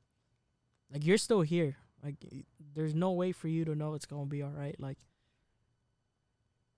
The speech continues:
and then pretty much just them telling him how he's in a better place now. I'm like, "How do you know that? Like, you've taught me that pretty much." 'Cause to go back and, like,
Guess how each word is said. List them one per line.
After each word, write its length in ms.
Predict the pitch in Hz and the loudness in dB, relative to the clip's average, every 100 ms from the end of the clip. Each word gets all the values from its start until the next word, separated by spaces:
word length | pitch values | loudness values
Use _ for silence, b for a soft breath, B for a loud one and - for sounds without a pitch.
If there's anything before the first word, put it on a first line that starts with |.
| _ _ _ _ | _ _ _ _
and 140 | 175 185 | 2 4
then 100 | 208 | 6
pretty 180 | - 240 | 4 4
much 180 | 220 | 2
just 180 | 190 175 | 0 0
them 140 | 170 175 | 0 0
telling 280 | 170 170 170 | 2 2 2
him 140 | 165 | 2
how 260 | 147 143 - _ _ | 2 0 -4 _ _
he's 160 | 160 160 | -4 2
in 100 | 156 | 2
a 60 | |
better 260 | 143 147 143 | 2 0 -2
place 360 | - 147 147 | -2 -2 -2
now. 140 | 147 147 | -2 0
I'm 100 | 147 | -2
like, 180 | 135 - | -4 -4
"How 120 | 143 | -4
do 60 | |
you 120 | 147 151 | 0 0
know 180 | 135 | 0
that? 240 | 127 113 - _ _ _ - | -4 -10 -14 _ _ _ -6
Like, 180 | 156 - | -4 0
you've 160 | 170 | 0
taught 240 | - 165 - | 0 -2 0
me 120 | 160 | 0
that 200 | 151 139 - _ _ _ _ _ _ _ | 0 -2 -8 _ _ _ _ _ _ _
pretty 200 | 180 170 | 8 8
much." 340 | 165 160 - - - _ _ _ _ _ _ _ _ _ _ _ _ _ _ _ _ _ _ _ _ _ _ _ _ _ | 6 2 -2 -12 -20 _ _ _ _ _ _ _ _ _ _ _ _ _ _ _ _ _ _ _ _ _ _ _ _ _
'Cause 360 | - 185 160 - _ _ _ _ | 2 4 4 -4 _ _ _ _
to 120 | - 185 | 0 4
go 200 | 185 185 | 6 6
back 300 | 160 165 - | 6 4 0
and, 200 | - 156 | 0 2
like, 140 | 151 | 2